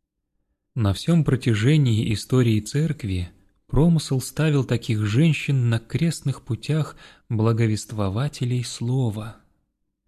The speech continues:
И женщины эти, как Лидия, а позднее, через четыре века,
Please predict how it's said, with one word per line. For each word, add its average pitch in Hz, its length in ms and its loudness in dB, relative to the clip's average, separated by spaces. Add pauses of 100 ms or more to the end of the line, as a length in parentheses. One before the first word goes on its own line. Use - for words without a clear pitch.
(500)
И 120 120 2
женщины 113 760 2
эти, 104 480 -6 (380)
как - 260 -6
Лидия, 107 680 2 (320)
а 107 140 -2
позднее, 104 800 2
через 104 300 0
четыре 113 500 0
века, 110 500 2